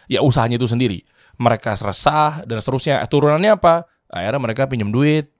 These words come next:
pinjol, dan seterusnya. Nah, yang jadi persoalan adalah, eh, terutama mungkin di bagian akuntansi atau H R D ya, biasanya. Nah, mungkin, eh, Pak Suhandi, ah, ini beliau ini orang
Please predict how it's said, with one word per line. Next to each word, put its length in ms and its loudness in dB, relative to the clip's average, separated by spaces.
pinjol, 640 0
dan 260 -6
seterusnya. 640 -8
Nah, 220 -2
yang 100 0
jadi 140 2
persoalan 340 4
adalah, 520 0
eh, 400 4
terutama 480 2
mungkin 320 -4
di 80 2
bagian 320 2
akuntansi 800 -2
atau 580 0
H 240 -4
R 240 0
D 80 0
ya, 80 -18
biasanya. 400 0
Nah, 160 -2
mungkin, 320 -2
eh, 160 -2
Pak 180 2
Suhandi, 640 -2
ah, 180 -4
ini 140 -4
beliau 260 0
ini 140 -2
orang 420 -2